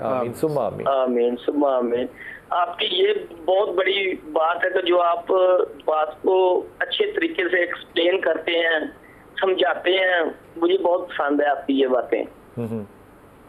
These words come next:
Speaker 3: तो
Speaker 1: अच्छा, मैं एक बात
Speaker 3: ये
Speaker 1: कहूँ गुलाम
Speaker 3: मेरा
Speaker 1: रसूल आपको?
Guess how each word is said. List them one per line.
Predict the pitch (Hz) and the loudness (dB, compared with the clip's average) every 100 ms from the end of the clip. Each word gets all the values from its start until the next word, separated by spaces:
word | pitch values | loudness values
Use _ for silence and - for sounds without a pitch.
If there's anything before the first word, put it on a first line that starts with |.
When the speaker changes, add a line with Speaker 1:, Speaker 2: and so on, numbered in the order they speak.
| - - - - - | -20 -20 -20 -6 0
Speaker 3:
तो | 147 | 2
Speaker 1:
अच्छा, | 143 - | 4 4
मैं | - 175 214 | 2 2 2
एक | 170 | 2
बात | 151 175 | 0 0
Speaker 3:
ये | 170 | 2
Speaker 1:
कहूँ | - | 2
गुलाम | 226 196 | 2 2
Speaker 3:
मेरा | 190 190 | 2 2
Speaker 1:
रसूल | 185 | 2
आपको? | 160 - 127 | 0 0 -2